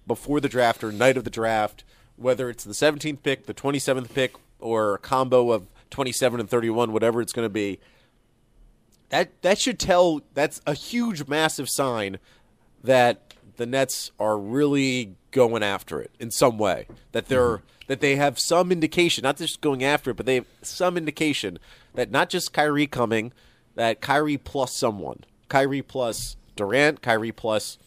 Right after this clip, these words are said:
Speaker 1: I don't know, Chris Middleton, whatever. I don't know. I don't know what their relationship's like. I doubt there's any. But you know what I mean? Like, if they make that trade,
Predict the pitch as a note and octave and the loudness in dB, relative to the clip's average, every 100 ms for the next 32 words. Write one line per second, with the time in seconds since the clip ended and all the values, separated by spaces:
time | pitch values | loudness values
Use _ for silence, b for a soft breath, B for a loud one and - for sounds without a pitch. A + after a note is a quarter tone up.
0 | _ _ E2+ D#2 - G#2+ - G2 G#2 - | _ _ -14 -14 -10 -10 -6 -2 -2 0
1 | A#2 G#2+ G#2+ G2+ G2+ G2 G2 - - G2 | -4 -6 -4 0 2 2 0 -2 -8 -8
2 | F#2+ G2 G2 A2 A2+ F#2+ A2+ A2+ A#2 B2+ | -6 -8 -8 -10 -10 -10 -8 -4 -4 -4
3 | A2 - G#2+ A2 - F2 G2+ - F#2 G2+ | -8 -10 -8 -8 -8 -8 -8 -8 -8 -8
4 | F#2 E3+ E3+ _ b b b F3+ F3+ F3+ | -6 -6 -8 _ b b b -8 -4 -4
5 | E3+ E3+ D3 C3 - _ b b b b | -4 -4 -4 -6 -10 _ b b b b
6 | b _ - E3 G3+ G3+ G3 D3 - C#3+ | b _ -8 -2 0 0 0 0 0 0
7 | A#2 G2+ | 0 0